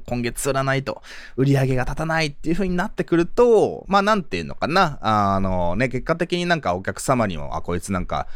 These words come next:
焦ってるのかな、みたいなところがね、見破られてしまうと、やっぱ商品はより売れなくなってしまうんですけれども、で、それがやっぱ余裕があるのであれば、ね、まあ、ある意味変なお客さんが来ても、いや、あなたお断りしますよ、<laughs> みたいなね、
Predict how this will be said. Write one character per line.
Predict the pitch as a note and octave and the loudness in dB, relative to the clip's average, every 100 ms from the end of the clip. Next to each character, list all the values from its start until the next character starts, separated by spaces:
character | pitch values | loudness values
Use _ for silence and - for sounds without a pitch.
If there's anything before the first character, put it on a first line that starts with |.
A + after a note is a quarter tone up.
| - - | 2 2
焦 | - D3 | 0 0
っ | C#3 | 0
て | A2 | -2
る | E2+ | -6
の | E2 | -6
か | E2 | -6
な、 | D#2+ | -4
み | D#2 | -4
た | D2 | -4
い | |
な | C#2+ | -4
と | F2 | -2
こ | G#2+ | -2
ろ | |
が | E2 | 0
ね、 | G2 | -2
見 | F#2+ F#2 | 0 0
破 | F#2 | 2
ら | G2 | 2
れ | G#2 | 2
て | G2+ | 0
し | G#2+ C#3+ | -2 0
ま | E3 | 0
う | D#3 | 0
と、 | - F#3 | 2 4
や | D#3+ | 4
っ | |
ぱ | G#2+ | 2
商 | G#2 F#2+ | -4 -4
品 | F2+ C#2+ | -6 -6
は | |
よ | E2+ | -2
り | B2+ | 0
売 | C#3 | 2
れ | C#3 | 2
な | C#3 | 0
く | D3 | -2
な | D3 | -4
っ | |
て | - | -4
し | - E2 | -10 -6
ま | E2+ | -6
う | |
ん | D#2 | -6
で | C#2+ | -10
す | - | -10
け | A#1 | -10
れ | |
ど | - | -2
も、 | B2 A#2 - - - | 0 0 -4 -12 -4
で、 | F3 | -2
そ | G3+ | 0
れ | |
が | G#3 | 0
や | A3 | 0
っ | |
ぱ | B2+ | 2
余 | C3+ | 2
裕 | D#3 E3 | 2 4
が | F3+ | 4
あ | A3 | 4
る | D#3+ F2 - | -2 -4 -4
の | A2+ | 2
で | C3 | 4
あ | C#3+ | 4
れ | C#3+ | 4
ば、 | G#3 F#3+ A#2+ F2 | 6 6 4 2
ね、 | B2 E2 - - | -2 -2 -10 0
ま | E3 | 4
あ、 | D3+ | 6
あ | |
る | F#3+ | 4
意 | |
味 | G#2 - | 0 -2
変 | D3+ | -2
な | A2+ | -2
お | F2 | -4
客 | E2 | -6
さ | - G2 | -4 -2
ん | |
が | G2 | -4
来 | - | -2
て | B2 | -2
も、 | B2+ A#2+ F#2 | 0 0 0
い | |
や、 | B2+ A#2+ | 0 2
あ | |
な | C3 | 2
た | G#2 | 0
お | E2 | -2
断 | F2+ E2+ F#2 | -4 -2 0
り | F#2 | 0
し | - | -2
ま | G#2+ A2 | -2 -2
す | - | -2
よ、 | B2 D#3+ | 0 0
<laughs> | |
み | G#2+ | 0
た | E2+ | -6
い | |
な | D2 | -8
ね、 | E2 | -8